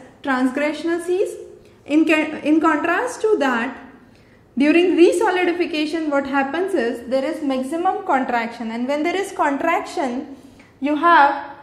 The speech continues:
the folds that come up, and due to the folding, you have uprising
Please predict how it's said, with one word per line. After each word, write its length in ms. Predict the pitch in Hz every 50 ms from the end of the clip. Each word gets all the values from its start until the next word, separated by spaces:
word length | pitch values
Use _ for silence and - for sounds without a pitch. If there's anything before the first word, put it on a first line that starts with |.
| - -
the 120 | 240 269 269
folds 440 | 269 - 311 311 339 381 392 392
that 220 | 392 370 370 370 370
come 240 | 349 330 330 330 320
up, 480 | 330 381 359 - - - - - - -
and 180 | - 254 254 240
due 160 | 277 294 294
to 120 | 320 370
the 140 | 392 415 392
folding, 720 | 403 392 359 349 339 339 277 277 277 294 330 - - - - - - -
you 160 | - 269 302 294
have 300 | 294 294 277 294 285 -
uprising 840 | - 302 302 - 381 339 330 330 330 302 302 339 359 427 508 466